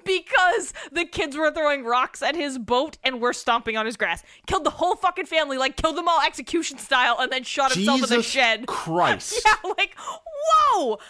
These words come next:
Speaker 1: I, I
Speaker 2: There's so many just, like, shotgun murders in this
Speaker 1: Yeah.
Speaker 2: whole book.
Speaker 1: Dude, Minnesota, dangerous place.
Speaker 2: I mean, you're getting the view from a cop that sees
Speaker 1: Yeah,
Speaker 2: it. They,
Speaker 1: that's
Speaker 2: they
Speaker 1: true.
Speaker 2: were, like,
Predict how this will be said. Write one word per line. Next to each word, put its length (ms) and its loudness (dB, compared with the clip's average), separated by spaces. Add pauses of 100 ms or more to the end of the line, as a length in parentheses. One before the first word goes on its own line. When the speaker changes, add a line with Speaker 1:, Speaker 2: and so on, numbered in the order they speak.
(120)
Speaker 1:
I, 260 -2
I 140 2
Speaker 2:
There's 260 4
so 280 2
many 260 2
just, 280 0
like, 220 4
shotgun 760 2
murders 520 0
in 200 -4
this 160 -2
Speaker 1:
Yeah. 240 2
Speaker 2:
whole 140 4
book. 440 -2
Speaker 1:
Dude, 260 -2
Minnesota, 720 0 (400)
dangerous 500 -8
place. 520 -8 (380)
Speaker 2:
I 120 2
mean, 180 2
you're 140 2
getting 180 2
the 80 4
view 200 2
from 180 0
a 40 0
cop 280 2
that 120 -4
sees 140 -4
Speaker 1:
Yeah, 120 -2
Speaker 2:
it. 20 -8
They, 100 0
Speaker 1:
that's 140 0
Speaker 2:
they 80 0
Speaker 1:
true. 80 4
Speaker 2:
were, 60 4
like, 180 2